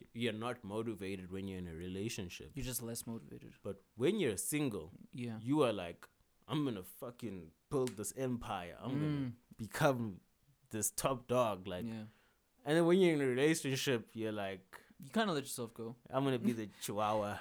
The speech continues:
Speaker 1: nice pampered. Yeah, it's a nice life." You no longer wanna be the pit bull, like, <laughs> you know what I mean?
Speaker 2: Yeah,
Speaker 1: You just,
Speaker 2: yeah,
Speaker 1: you're
Speaker 2: yeah.
Speaker 1: relaxed now. You're like,
Speaker 2: Yeah,
Speaker 1: "Ah,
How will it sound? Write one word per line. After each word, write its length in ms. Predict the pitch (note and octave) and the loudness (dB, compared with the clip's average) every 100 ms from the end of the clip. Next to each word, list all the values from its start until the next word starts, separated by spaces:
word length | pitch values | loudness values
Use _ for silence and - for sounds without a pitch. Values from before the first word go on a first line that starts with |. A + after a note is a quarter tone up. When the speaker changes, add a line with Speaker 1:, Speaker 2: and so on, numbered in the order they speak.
| - | -6
Speaker 1:
nice 240 | A2 G#2+ | -2 -2
pampered. 640 | - - G#2 G2+ G#2 F#2+ F#2 - - | -2 -2 -2 -2 -4 -4 -6 -16 -10
Yeah, 220 | B3 F#3+ | 0 0
it's 140 | C3+ - | 0 -6
a 40 | |
nice 220 | G#2+ G#2 | -4 -4
life." 320 | F#2 E2+ F2 - _ _ - | -6 -8 -10 -14 _ _ 0
You 100 | B2 | 12
no 140 | F3 | 12
longer 240 | F3+ F3 E3 | 12 12 12
wanna 160 | D3+ C3+ | 6 4
be 100 | C3 | 0
the 120 | A#2 | -2
pit 380 | - D3+ B2+ A#2+ | 4 2 2 -2
bull, 220 | C3 A#2+ | 0 2
like, 280 | A2+ C3 G#3+ | 2 4 6
<laughs> 120 | D#3 | 6
you 40 | |
know 120 | D#3 D3+ | 8 8
what 40 | |
I 80 | C#3 | 10
mean? 80 | C3+ | 8
Speaker 2:
Yeah, 340 | C3+ B2+ B2 | 8 6 6
Speaker 1:
You 60 | C#3+ | 4
just, 200 | F3 B2+ | 4 4
Speaker 2:
yeah, 220 | B2+ B2 | 2 2
Speaker 1:
you're 140 | D#3 D3+ | 4 4
Speaker 2:
yeah. 60 | |
Speaker 1:
relaxed 420 | D#3+ G3 E3+ - B2+ | 6 8 6 4 -2
now. 240 | A2 D2 | 0 0
You're 100 | A2 | -4
like, 100 | A2 | -6
Speaker 2:
Yeah, 400 | B2+ B2 A#2+ | -4 -2 2
Speaker 1:
"Ah, 40 | A2 | 2